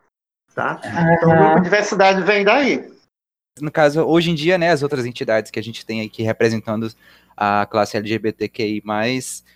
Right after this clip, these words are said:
Speaker 3: é a até, no caso da Associação de Travestis, Assexuais e Transgênero, de Roraima.
Speaker 1: Aham.
Speaker 3: Temos o Mãe
Speaker 1: Isso.
Speaker 3: pela Diversidade também, né?
Speaker 1: É, o Mãe Diversidade é o mais, é o caçulinha, né?
Speaker 3: <laughs> É, mas tem mais
Speaker 1: Então,
Speaker 3: algum que a
Speaker 1: nasceu,
Speaker 3: gente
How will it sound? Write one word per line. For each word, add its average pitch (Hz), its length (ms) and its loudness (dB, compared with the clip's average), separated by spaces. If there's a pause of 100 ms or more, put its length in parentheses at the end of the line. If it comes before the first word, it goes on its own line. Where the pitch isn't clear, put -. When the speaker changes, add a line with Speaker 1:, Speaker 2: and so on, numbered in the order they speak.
(100)
Speaker 3:
é 107 720 2
a 120 140 -2
até, 131 520 0
no 123 80 -20
caso 113 280 -4
da 110 100 -4
Associação 113 640 -8 (260)
de - 140 -20
Travestis, 113 520 0
Assexuais 113 560 -8
e - 40 -20
Transgênero, 117 600 -8 (200)
de 113 60 -10
Roraima. 107 520 -2
Speaker 1:
Aham. 160 260 -4 (120)
Speaker 3:
Temos - 260 -14
o 139 60 -6
Mãe 139 160 2
Speaker 1:
Isso. - 80 -2
Speaker 3:
pela 165 180 2
Diversidade 143 800 -4
também, 120 360 -8
né? 180 240 -2 (480)
Speaker 1:
É, 196 140 0
o 160 80 -2
Mãe 165 160 0
Diversidade 190 640 0
é 196 60 2
o 180 80 -2
mais, 190 220 -2
é 175 140 2
o 170 60 0
caçulinha, 190 760 -2
né? 135 300 -4 (200)
Speaker 3:
<laughs> - 200 -8
É, 151 320 4
mas 147 180 0
tem 170 120 0
mais 151 160 4
Speaker 1:
Então, 143 140 4
Speaker 3:
algum 156 120 -2
que 170 80 2
a 170 40 2
Speaker 1:
nasceu, 175 140 -2
Speaker 3:
gente 151 220 -10